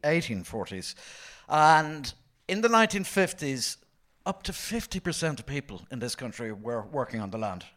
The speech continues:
Um, we had no industry, or, or very little,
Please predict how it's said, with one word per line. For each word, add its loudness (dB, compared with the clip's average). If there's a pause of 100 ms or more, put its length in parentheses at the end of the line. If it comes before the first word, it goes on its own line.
(260)
Um, -6 (320)
we -4
had -4
no 4
industry, -6 (420)
or, 0
or 0
very 0
little, -4